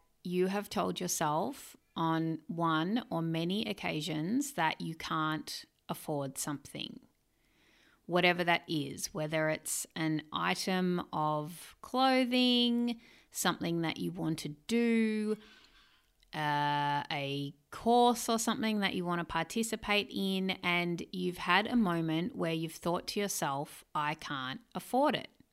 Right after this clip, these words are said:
Seems legit, right? Seems believable.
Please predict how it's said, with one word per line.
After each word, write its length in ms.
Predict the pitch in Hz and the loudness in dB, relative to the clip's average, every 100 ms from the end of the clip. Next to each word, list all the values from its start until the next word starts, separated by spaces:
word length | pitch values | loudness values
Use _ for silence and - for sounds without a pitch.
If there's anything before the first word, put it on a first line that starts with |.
| _ _ _ _ _ _ | _ _ _ _ _ _
Seems 380 | - 214 220 233 | 0 4 6 4
legit, 560 | 240 233 165 185 349 - _ | 0 0 -2 -2 -2 -6 _
right? 420 | 175 175 277 349 | -4 -2 -2 -4
Seems 300 | - 240 233 | -2 2 2
believable. 800 | 226 220 170 165 165 180 254 359 | 2 -2 0 0 -2 0 0 -2